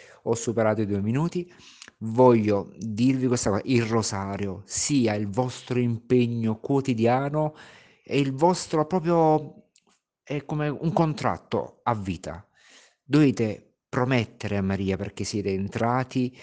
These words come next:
nei granellini del rosario, un gruppo semplicissimo, ma che non è uno dei tanti, non è un gruppo di, del rosario, di confraternita, non è niente di tutto questo, ma siamo granellini.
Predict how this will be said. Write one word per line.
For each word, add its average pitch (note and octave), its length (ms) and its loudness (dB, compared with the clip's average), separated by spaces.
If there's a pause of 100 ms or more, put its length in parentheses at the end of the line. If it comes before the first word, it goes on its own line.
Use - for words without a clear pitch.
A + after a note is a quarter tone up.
(140)
nei A2+ 180 2
granellini A2 640 2
del G#2 120 2
rosario, F2+ 840 -8
un D3 200 0
gruppo E3+ 760 2
semplicissimo, D#3 1400 -2 (440)
ma B2+ 240 0
che A#2 520 0
non D3 180 -4
è D3+ 60 4
uno A2 420 4
dei G#2 140 -2
tanti, F#2+ 500 -8
non A#2 180 -2
è C3+ 80 0
un B2 160 0
gruppo A2+ 720 -2
di, A2+ 320 -2
del A2 140 -2
rosario, G2+ 640 -2
di F#2+ 100 -8
confraternita, G2+ 1080 -4
non A2+ 200 -2
è B2+ 60 0
niente D#3 400 -2
di D3+ 80 0
tutto C#3+ 160 -4
questo, F#2 380 -6 (460)
ma A#2 380 4
siamo D3+ 680 0
granellini. A2+ 680 -4